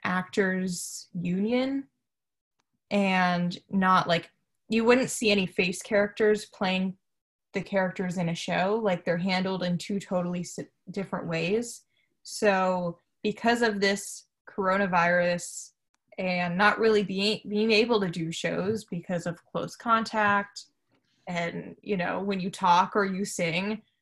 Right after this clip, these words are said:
there's air droplets, and that's not good. So they're trying not to have any shows like the live Beauty and the Beast show, which is understandable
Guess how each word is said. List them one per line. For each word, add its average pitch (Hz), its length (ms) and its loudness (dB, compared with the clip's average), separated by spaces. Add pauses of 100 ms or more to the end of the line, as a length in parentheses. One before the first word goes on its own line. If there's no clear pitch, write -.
(200)
there's 175 580 0 (1160)
air 190 260 2
droplets, 214 840 0
and 175 140 -2
that's 170 260 -2
not 208 300 2
good. 214 480 4
So 170 560 0 (600)
they're 180 440 0 (640)
trying 254 380 2
not 208 280 2
to 214 80 -8
have 220 240 0
any 233 420 -6 (120)
shows 254 440 0
like 311 220 2 (200)
the 240 80 0
live 226 340 2
Beauty 247 480 0
and 247 100 0
the 247 40 -2
Beast 240 260 -6
show, 247 220 0
which 214 180 -4
is 196 120 -4
understandable 190 840 -4